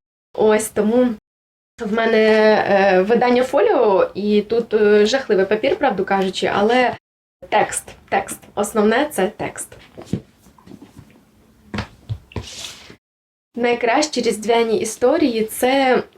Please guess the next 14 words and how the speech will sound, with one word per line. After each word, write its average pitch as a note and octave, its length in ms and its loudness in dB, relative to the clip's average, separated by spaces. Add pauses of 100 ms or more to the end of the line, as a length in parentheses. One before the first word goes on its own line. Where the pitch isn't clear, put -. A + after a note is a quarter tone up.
(380)
ось A#3+ 200 0
така A#3 280 -2
книга A3+ 480 0 (480)
ілюстрована, A3 720 0
це B3+ 200 -2
казки G#3 640 -2 (1080)
різних A#3 420 0
країн A3 340 0
світу. A3+ 640 -2 (1000)
І B3+ 520 2
вони A#3+ 260 2
всі F4 180 -2
про B3+ 220 0
Різдво. G#3 680 0